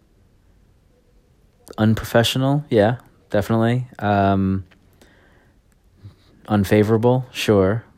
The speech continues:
but so what? You know, he's Magic Johnson. Like, he's built up enough credit where when he does something that isn't, uh,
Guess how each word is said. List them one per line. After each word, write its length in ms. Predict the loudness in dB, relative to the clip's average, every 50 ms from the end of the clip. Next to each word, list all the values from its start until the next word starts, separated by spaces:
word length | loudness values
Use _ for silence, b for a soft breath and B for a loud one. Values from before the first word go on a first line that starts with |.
| _ -8
but 560 | 2 6 6 6 6 4 0 -6 -14 -18 -20 _ _ _ _ _ _ _ _ _ _ _ _ _ _ -16
so 220 | -4 0 2 4
what? 320 | 6 6 6 4 2 -4 _ -20 -20 _ _ -20 _ _ _ _ _ _ _
You 100 | -6 -4
know, 120 | -4 -2 -2
he's 140 | -2 0
Magic 260 | 2 2 2 0 0 0
Johnson. 440 | 0 0 0 0 -2 -6 -10 -10 -14 -16 -12
Like, 300 | -8 -6 -4 -4 -6 -6
he's 140 | -8 -8 -4
built 200 | -2 -4 -2 -2
up 120 | -4 -2
enough 220 | -2 -2 -2 -4 -2
credit 320 | 0 0 2 2 2 0
where 400 | 0 0 0 0 0 0 -2 -6 B B B B B B B B -8
when 120 | -6 -4
he 80 | -2 -2
does 240 | 0 0 0 -2
something 320 | -2 -4 -4 -4 -4 -4 -4
that 180 | -2 -4 -4
isn't, 460 | -4 -4 -4 -4 -4 -4 -6 -6 -8 -8
uh, 460 | -6 -4 -2 -2 -2 -2 -2 -4